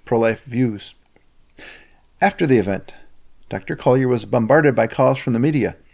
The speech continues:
but she refused to answer any of them. Why? Because the media is all about providing falsely leading information which piques people's attention and tries to draw them into a hostile response. These are my words, not hers,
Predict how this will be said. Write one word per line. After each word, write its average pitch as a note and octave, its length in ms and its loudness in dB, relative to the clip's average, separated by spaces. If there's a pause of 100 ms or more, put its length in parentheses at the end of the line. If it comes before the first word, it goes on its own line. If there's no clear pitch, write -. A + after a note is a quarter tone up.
(300)
but - 140 -10
she B2+ 180 -2
refused B2+ 440 -2
to - 120 -10
answer A2 320 -6
any G2+ 180 -4
of F#2 120 -6
them. F#2+ 220 -8 (840)
Why? B2 280 0 (720)
Because D3+ 240 2
the C#3+ 100 0
media F3+ 320 0
is F3 140 -2
all F#3 160 4
about E3+ 220 2
providing C3+ 380 2
falsely E3+ 540 0
leading E3 360 2
information D3 640 -2
which - 240 -4 (320)
piques - 180 0
people's E3 320 0
attention G#3 420 0
and A#2+ 140 0
tries C#3 260 2
to B2+ 80 -2
draw C#3+ 220 2
them E3 180 0
into D3+ 220 0
a D#3 60 0
hostile D3 340 0
response. E3 680 -2 (880)
These D3+ 160 0
are G3 60 4
my F3 180 2
words, A2 340 -2
not B2 220 0
hers, G2+ 320 -2